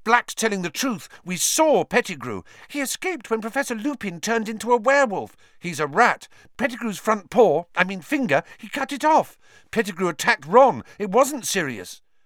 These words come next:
But Dumbledore held up his hand to stem the flood of explanations.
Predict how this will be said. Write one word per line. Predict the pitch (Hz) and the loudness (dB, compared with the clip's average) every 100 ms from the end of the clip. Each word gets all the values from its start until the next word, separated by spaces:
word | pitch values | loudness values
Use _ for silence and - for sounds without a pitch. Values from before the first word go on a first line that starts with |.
| _ _ - | _ _ -10
But | 117 - | -8 0
Dumbledore | 135 160 156 131 139 131 123 _ | 0 0 -6 -2 -2 -2 -6 _
held | - 135 165 139 | 0 2 2 0
up | 131 | -2
his | 143 117 | -6 -8
hand | 117 120 98 90 _ - | -6 -4 -6 -10 _ -14
to | 120 | -10
stem | - - 143 135 101 90 | -10 -4 2 2 0 -4
the | 87 | -6
flood | - - 113 104 | -6 0 2 2
of | 87 69 - | -4 -10 -14
explanations. | - - - 90 90 87 - 67 67 | -14 -14 -8 -6 -6 -6 -12 -14 -18